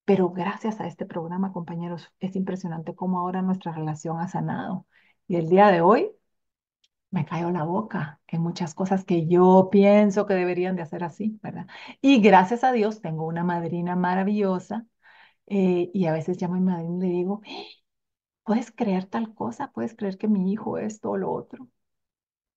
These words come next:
Y mi madrina me dice, "Claudia". Le, ah, y yo muchas veces le digo, "¿Crees que estoy siendo metiche?". <laughs> Me dice, "Sí, está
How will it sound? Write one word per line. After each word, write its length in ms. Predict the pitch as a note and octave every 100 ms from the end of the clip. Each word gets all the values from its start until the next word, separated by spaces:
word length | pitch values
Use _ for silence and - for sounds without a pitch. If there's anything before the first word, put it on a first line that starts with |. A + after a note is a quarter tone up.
| _ _
Y 100 | F#3+
mi 80 | F#3
madrina 400 | E3+ F3+ F3 F#3+
me 120 | F#3
dice, 220 | F3 F#3
"Claudia". 560 | - E3+ G3 A#3 C4+ C4+ _ _ _ _ _
Le, 100 | G#3 A3+
ah, 180 | C#4 -
y 240 | B3+ C4+
yo 100 | C4+
muchas 200 | C4+ B3+ A3+
veces 140 | A3
le 60 | G3+
digo, 240 | G3+ F3+ - _ _
"¿Crees 220 | F#3+ G3+
que 60 | G3
estoy 200 | - E3
siendo 260 | F3+ F3+
metiche?". 500 | F#3+ D3 G#3+ G#3+ - _ _ _ _ _ _ _
<laughs> 180 | _
Me 60 | -
dice, 200 | - - _
"Sí, 240 | A3 - F4
está 280 | - -